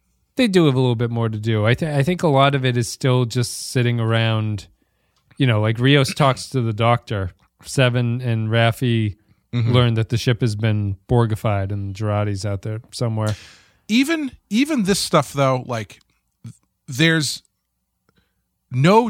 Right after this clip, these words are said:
Speaker 2: juggling <clears throat> of the things that are happening, right? So you've got, um, Seven and Raffi in the ship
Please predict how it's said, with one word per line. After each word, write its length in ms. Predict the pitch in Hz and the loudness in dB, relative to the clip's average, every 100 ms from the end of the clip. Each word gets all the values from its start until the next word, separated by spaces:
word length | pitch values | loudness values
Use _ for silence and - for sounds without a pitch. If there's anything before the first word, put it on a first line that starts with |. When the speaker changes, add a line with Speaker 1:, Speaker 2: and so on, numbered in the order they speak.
| 131 | -6
Speaker 2:
juggling 760 | - 110 131 117 107 73 67 - _ _ _ | -6 0 0 0 -8 -10 -16 -20 _ _ _
<clears throat> 540 | - 202 147 104 - | -16 -14 -14 -16 -10
of 220 | 127 127 107 | -4 -2 -2
the 80 | |
things 340 | 120 147 135 117 | -2 0 0 0
that 100 | 117 | -2
are 60 | |
happening, 460 | 98 113 107 - 73 | -2 0 -2 -4 -10
right? 300 | 78 107 120 | -6 -4 -4
So 140 | - 139 | -4 -4
you've 260 | 135 139 | -2 -4
got, 240 | - 180 190 _ _ _ _ _ _ | 0 0 0 _ _ _ _ _ _
um, 520 | 135 135 120 107 98 95 _ _ _ _ _ | -2 0 0 -4 -12 -16 _ _ _ _ _
Seven 720 | - - - 175 180 180 175 - | -8 -6 0 0 0 -6 -8 -10
and 120 | 123 | -6
Raffi 460 | 120 127 120 117 110 | 0 0 0 -6 -8
in 80 | 101 | -6
the 60 | |
ship 260 | - - 73 | -6 -6 -8